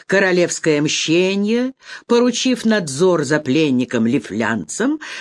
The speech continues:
казалось, хотело посмеяться над отечеством нашим. Бедная Лифляндия!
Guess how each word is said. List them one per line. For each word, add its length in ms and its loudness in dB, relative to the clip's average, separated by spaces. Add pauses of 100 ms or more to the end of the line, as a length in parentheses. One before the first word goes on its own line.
казалось, 500 0
хотело 460 0
посмеяться 1300 0 (220)
над 240 2
отечеством 840 -6
нашим. 380 -12 (680)
Бедная 920 0
Лифляндия! 960 -8